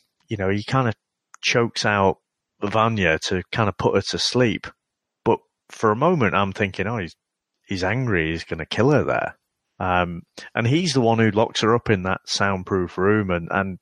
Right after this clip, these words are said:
again makes those hard decisions, whereas everyone else in the family is sort of saying, "Well, she's still our sister. You know, we can't really help her when she's in there." So, you know, again, in this final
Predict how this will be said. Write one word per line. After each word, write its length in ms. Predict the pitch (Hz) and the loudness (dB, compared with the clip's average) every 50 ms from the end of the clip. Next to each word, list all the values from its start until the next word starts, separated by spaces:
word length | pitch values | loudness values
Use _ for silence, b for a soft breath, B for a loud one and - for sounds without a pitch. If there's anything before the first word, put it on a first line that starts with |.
| - _ | -16 _
again 320 | - - - 143 135 117 | -8 -2 -2 -2 -2 0
makes 320 | 110 117 123 - - - - | 0 0 0 0 -2 -4 -2
those 260 | 101 104 104 95 - | 0 0 0 0 0
hard 280 | - 104 101 104 98 - | 0 2 2 2 0 0
decisions, 640 | - 95 - - 143 135 143 123 95 90 85 - | -2 -2 0 0 0 0 0 -2 -2 -2 -6 -4
whereas 300 | - 101 98 98 98 - | -2 0 0 0 0 0
everyone 420 | 127 120 107 117 107 104 104 101 110 | -2 -2 0 0 0 2 2 2 2
else 360 | 135 143 143 104 80 - - | 2 2 0 0 -2 -2 -2
in 140 | 104 95 85 | -4 -4 -4
the 60 | 82 | -8
family 560 | - - 117 123 139 135 113 - 60 65 - B B B B B B B B B B - | -4 -2 -2 0 0 0 -2 -2 -2 -2 -4 B B B B B B B B B B -2
is 160 | - 110 - | 0 0 2
sort 240 | - 127 117 - 120 | 2 2 2 2 2
of 40 | |
saying, 220 | - 139 143 139 135 | 0 0 0 0 -2
"Well, 300 | 147 156 170 90 - - _ - | -4 -4 -4 -4 -6 -8 _ -14
she's 340 | - - - - - 147 - | -8 -4 -2 0 0 2 0
still 240 | - - 180 170 156 | 0 0 0 0 2
our 160 | 147 131 113 | 4 2 2
sister. 560 | - - - 165 160 - - - - - - - _ _ _ _ _ | 2 2 0 0 0 -2 -4 -4 -4 -4 -4 -4 _ _ _ _ _
You 120 | - 127 113 | -4 0 2
know, 160 | 107 98 104 | 2 2 4
we 140 | 120 135 123 | 2 2 2
can't 320 | - 147 147 143 131 - | 2 0 0 0 0 0
really 240 | 120 131 123 117 113 | 0 0 2 2 2
help 260 | 98 104 131 135 123 | 2 2 0 -2 0
her 100 | - 95 | -2 -2
when 200 | 85 92 95 101 104 | 0 0 0 0 -2
she's 240 | - - 110 104 104 | -2 -2 -2 0 0
in 220 | 113 120 113 107 | 0 0 0 -2
there." 300 | 127 151 - 62 - - | -2 0 0 0 0 -2
So, 380 | - - - - 104 104 104 104 B B B B B B B B B | -2 -4 -2 0 2 4 2 2 B B B B B B B B B
you 100 | - 123 | -2 0
know, 120 | 117 113 | 2 2
again, 320 | 113 107 117 135 147 139 120 | 2 2 2 2 2 2 2
in 120 | 110 104 | 2 2
this 160 | 104 104 - - | 2 0 0 -2
final 580 | - - 123 127 131 127 120 113 107 101 98 | -2 0 0 0 2 2 0 0 0 -2 -4